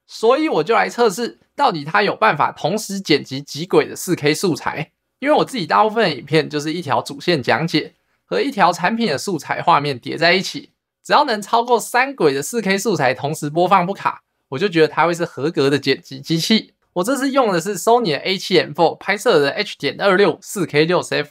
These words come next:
P S，码率一百M B P S的素材来做测试。一轨，OK，两轨，OK，第三轨还是一样顺畅。那第四轨，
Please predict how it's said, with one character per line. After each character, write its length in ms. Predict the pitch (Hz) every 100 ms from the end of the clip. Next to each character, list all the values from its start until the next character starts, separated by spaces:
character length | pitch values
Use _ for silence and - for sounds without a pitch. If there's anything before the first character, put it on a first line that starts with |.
| -
P 160 | 190
S， 240 | 196 196 - _ -
码 200 | 147 147
率 120 | 220
一 80 | 277
百 200 | 277 147
M 120 | 143
B 140 | 165
P 180 | 165 -
S 200 | 165 156
的 60 | 143
素 180 | - 151
材 240 | - -
来 120 | 117
做 160 | 131 170
测 220 | - 185
试。 340 | - 185 - _ _ _
一 80 | 240
轨， 640 | 214 151 - 110 147 - _ _ _
OK， 580 | 185 180 185 208 208 - _ _ _ _
两 260 | - 147 233
轨， 560 | 156 107 120 202 - _ _ _ _ _ _ -
OK， 640 | 151 156 151 175 175 - _ _ _ _ _ _ _ -
第 200 | 233 170
三 280 | 208 220
轨 500 | 226 151 104 123 160 _ _ _
还 200 | - 135
是 160 | 143 175
一 100 | 127
样 180 | 160
顺 200 | 139 196
畅。 240 | 147 185 - _ _ _ _ _ _ _ -
那 100 | 180
第 200 | 220 180
四 200 | - 226
轨， 480 | 143 135 160 -